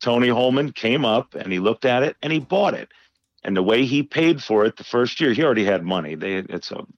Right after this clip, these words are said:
they own banks and stuff down in Terre Haute. But he sold the concessions licenses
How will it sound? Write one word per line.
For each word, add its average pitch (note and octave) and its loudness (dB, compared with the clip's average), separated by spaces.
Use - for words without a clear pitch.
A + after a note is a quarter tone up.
they G2 -2
own F2+ -2
banks E2+ -6
and - -14
stuff - -8
down F2 -6
in D#2+ -10
Terre E2+ -6
Haute. E2+ -2
But A2+ 0
he - -2
sold C3+ 2
the G#2+ 2
concessions A#2 -2
licenses F#2 -2